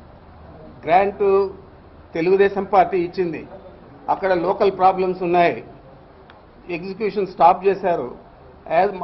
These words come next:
అది కూడా as per the direction of, uh, Honorable High Court ఆ లీజుని ఎగ్జిక్యూట్ చేసాం. ఇప్పటికి కూడా అదేం పని జరగలేదు. ఇది కూడా నాన్ వర్కింగ్ లీజే ఇది. ఆమె పేరు వచ్చి సింగం భవాని, laterite mine,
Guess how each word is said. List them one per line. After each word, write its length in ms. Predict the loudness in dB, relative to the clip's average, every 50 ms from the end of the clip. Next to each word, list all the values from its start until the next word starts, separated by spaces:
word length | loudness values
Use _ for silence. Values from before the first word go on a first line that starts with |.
| -2 -2
అది 120 | 0 0 2 2
కూడా 180 | 4 6 6 6 6 4 2 -2 -4 -2 -2
as 100 | -2 -2 -2
per 100 | -4 -4 -2 0
the 100 | 0 0 2 0 -4 -4 -4
direction 400 | -2 -2 -2 -2 -4 -6 -6 -6 -6
of, 100 | -4 -4 -2
uh, 760 | -2 0 0 -2 -4 -6 -10 -10 -6 -2 2 4 6 6 4 4 2 0
Honorable 340 | -2 -2 -2 -2 -2 0 0 0
High 120 | 0 0 0
Court 220 | 0 -2 -2 -2 -6 -12 -14 -14 -18 -20 -20 -20 -20 -20 -20 -12 -2 0 2
ఆ 20 | 2 2 0 -2
లీజుని 400 | -4 -4 -2 -2 0 2 4 4 4
ఎగ్జిక్యూట్ 400 | 2 -2 -4 -6 -4 -4 -4 -2 0 -2
చేసాం. 260 | -2 -2 -6 -10 -10 -12 -16 -18 -20 -20 -20 -20 -20 -20 -20 -20 -18 -16 -10
ఇప్పటికి 260 | -6 0 0 2 2 4
కూడా 120 | 4 6 6 6
అదేం 200 | 6 4 2 0 0 0
పని 140 | 0 2 2 2
జరగలేదు. 420 | 2 2 2 2 0 -2 -2 -6 -10 -16 -20 -20 -20 -20 -20 -14 -4 0
ఇది 100 | 2 4 4
కూడా 140 | 6 6 6 6 6 4 0 -2 -2 0
నాన్ 200 | 0 2 2 2 0
వర్కింగ్ 340 | -2 -2 -2 -2 -2 0 2 2
లీజే 240 | 2 2 4 2 2 0
ఇది. 120 | 0 -4 -10 -16 -20 -20 -20 -20 -20 -20 -20 -18 -4 0 2
ఆమె 140 | 2 2 2 0 0
పేరు 220 | 4 4 6 6 6 6 4
వచ్చి 220 | 2 2 0 2 2 2 0 -2 -4
సింగం 340 | -2 -2 2 2 2 2 2 2
భవాని, 420 | 2 2 4 2 2 2 0 -2 -4 -6 -10 -16 -20 -20 -20 -20 -20 -20 -20 -20 -20 -20 -20 -20 -20 -20 -20 -20 -20 -20 -20 -20 -20 -18 -12 -4 2
laterite 440 | 2 2 2 2 -2 -4 -4 -4 -4 -4
mine, 240 | -4 -2 -4 -4